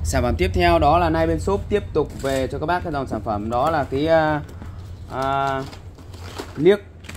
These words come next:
mài dao kim cương nhá. Liếc mài dao kim cương, hàng của nội địa Nhật các bác này. Hàng nội địa Nhật, lên mã cho em là liếc mài dao kim cương Japan các bác này. Đó, hàng của Nhật cực kỳ cao cấp luôn.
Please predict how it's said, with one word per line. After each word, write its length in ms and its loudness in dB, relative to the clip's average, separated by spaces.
mài 220 -2
dao 180 2
kim 200 0
cương 320 2
nhá. 100 -2
Liếc 200 -2
mài 120 0
dao 120 0
kim 180 0
cương, 280 2
hàng 380 0
của 340 -2
nội 180 -2
địa 200 0
Nhật 180 2
các 60 0
bác 40 2
này. 100 -2
Hàng 180 -4
nội 120 -6
địa 140 -6
Nhật, 200 0
lên 180 0
mã 120 -2
cho 140 -4
em 60 0
là 60 0
liếc 180 0
mài 120 0
dao 140 0
kim 180 -2
cương 260 2
Japan 500 2
các 20 -4
bác 100 0
này. 200 -6
Đó, 280 -4
hàng 260 0
của 100 -2
Nhật 200 -2
cực 180 -6
kỳ 120 -2
cao 160 0
cấp 240 0
luôn. 160 4